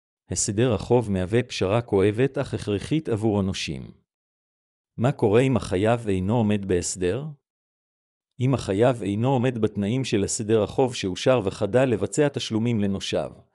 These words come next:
הדבר עלול לגרור השלכות חמורות עבורו. ראשית, הנושים רשאים במקרה כזה לפנות לבית המשפט ולבקש ביטול של ההסדר.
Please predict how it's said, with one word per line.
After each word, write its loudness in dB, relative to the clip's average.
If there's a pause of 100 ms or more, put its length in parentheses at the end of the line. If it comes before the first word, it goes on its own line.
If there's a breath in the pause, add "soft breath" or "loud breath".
(340)
הדבר 2
עלול 2
לגרור 2
השלכות -2
חמורות -2
עבורו. -4 (1000)
ראשית, -4 (180)
הנושים -2
רשאים 0
במקרה 0
כזה 0
לפנות -4
לבית 2
המשפט 0
ולבקש 0
ביטול -2
של 0
ההסדר. 0